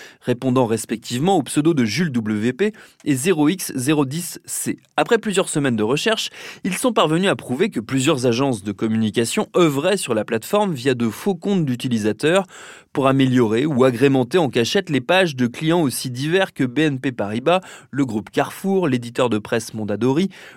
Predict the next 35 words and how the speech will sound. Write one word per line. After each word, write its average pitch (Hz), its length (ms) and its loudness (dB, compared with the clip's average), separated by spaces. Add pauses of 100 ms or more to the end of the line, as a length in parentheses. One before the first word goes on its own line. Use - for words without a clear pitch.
ou 170 100 4
encore 202 260 4
le 170 80 2
studio 160 320 0
de 151 40 -4
jeux 151 120 4
vidéo 139 360 4
Quantic 123 460 -2
Dream 208 260 2
et 196 60 4
le 156 100 2
groupe 170 220 -4
de 151 80 4
luxe 143 280 0 (120)
L 180 140 4
V 139 160 4
M 107 100 2
H, 160 300 0 (260)
propriétaire 117 720 -2
du 104 100 -10
groupe 104 240 -8
média 110 260 -2
Les 104 220 -2
Échos 110 220 -2
Parisiens, 113 460 -2
qui 165 120 -4
est 123 80 -4
actionnaire 120 460 -2
minoritaire 127 520 -2
de 110 80 -6
Binge 101 240 -6
Audio, 131 240 -2
je 120 120 -4
le 160 100 -4
précise. - 640 -12